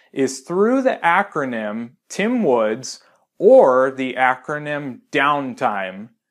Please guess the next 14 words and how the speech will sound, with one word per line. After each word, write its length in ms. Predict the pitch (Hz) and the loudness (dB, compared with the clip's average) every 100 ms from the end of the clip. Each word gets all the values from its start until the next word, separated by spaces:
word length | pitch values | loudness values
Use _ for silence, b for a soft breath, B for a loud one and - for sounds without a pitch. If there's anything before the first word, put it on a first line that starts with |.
| _ _ _ - | _ _ _ -4
Whichever 480 | 135 131 147 156 180 | -2 2 2 4 0
you 200 | 175 180 | 0 -4
prefer, 840 | 180 202 202 240 180 127 131 127 - | 0 -2 0 0 2 2 0 -8 -10
they 140 | 127 | -2
are 140 | 123 120 | -2 -2
both 420 | 110 131 156 160 | -2 0 0 -4
helpful 480 | 170 185 185 202 190 | -2 -2 -2 -4 -2
reminders 920 | 185 175 190 202 165 127 120 120 - | -2 -2 -2 -2 -4 -4 -2 -4 -8
of 280 | - 123 117 | -8 -8 -6
the 180 | 117 - | -8 -8
eight 400 | 135 139 160 - | -8 -6 -6 -8
forms 520 | - 147 143 147 131 | -8 -4 -2 -2 -6
of 140 | 147 123 | -6 -4
waste. 640 | 120 107 98 - - | -4 -4 -8 -12 -20